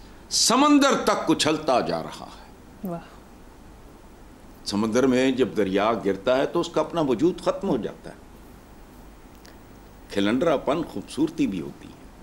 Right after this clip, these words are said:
Speaker 1: एक दूसरे में गुम हो जाना। मैं और तू, मैं की हद से बाहर निकले एक हुए।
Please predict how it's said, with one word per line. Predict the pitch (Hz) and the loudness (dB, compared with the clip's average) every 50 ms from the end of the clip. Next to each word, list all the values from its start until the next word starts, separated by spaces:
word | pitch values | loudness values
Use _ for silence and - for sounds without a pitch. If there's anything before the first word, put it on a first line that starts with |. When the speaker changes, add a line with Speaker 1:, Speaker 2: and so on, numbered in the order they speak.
| - - - - - - - - - - - 135 160 | -20 -20 -20 -20 -20 -20 -20 -20 -10 -2 0 2 4
Speaker 1:
एक | 170 156 - - - - - - - - - - | 4 2 0 -4 -10 -18 -20 -20 -20 -20 -6 -4
दूसरे | 98 127 135 - - 131 139 | -2 -2 -2 -2 -4 -2 -2
में | 127 120 110 104 87 - - - - - - - - - - - - - - - - - - - - - - - - - 87 | 0 0 0 -2 -2 -4 -10 -16 -20 -20 -20 -20 -20 -20 -20 -20 -20 -20 -20 -20 -20 -20 -20 -20 -20 -20 -20 -20 -18 -10 -4
गुम | 98 135 165 | -2 0 0
हो | 170 123 98 95 90 | 2 0 0 0 -2
जाना। | 92 82 76 71 - - - - - - - - - - - - - - - - - - - - - - - - 73 | -4 -6 -8 -10 -14 -16 -20 -20 -20 -20 -20 -20 -20 -20 -20 -20 -20 -20 -20 -20 -20 -20 -20 -20 -20 -20 -20 -16 -12
मैं | 80 87 107 123 139 147 151 151 | -4 -2 0 2 2 4 4 4
और | 151 143 - | 4 2 2
तू, | - - 143 147 147 135 117 98 80 - - - - - - - - - - - - - - - - - - - - - - - - - - - - - - - - - - - - - - - - | 2 2 2 4 4 4 2 0 -2 -6 -10 -16 -20 -20 -20 -20 -20 -20 -20 -20 -20 -20 -20 -20 -20 -20 -20 -20 -20 -20 -20 -20 -20 -20 -20 -20 -20 -20 -20 -20 -20 -20 -20 -20 -20 -20 -18 -10 -4
मैं | 90 104 143 165 175 180 175 - 180 | 0 2 4 4 4 4 2 0 0
की | 156 156 151 127 | 2 4 4 4
हद | 92 - 127 143 143 | 4 2 0 0 0
से | - - 147 139 120 | 2 2 4 4 2
बाहर | 98 - 110 113 123 117 104 | 2 2 0 0 2 0 2
निकले | 104 107 104 104 - 98 95 95 98 104 120 123 | 0 0 0 -2 -2 0 2 4 4 4 6 4
एक | 117 - - | 2 0 -2
हुए। | 82 80 82 90 85 | -6 -6 -4 -4 -4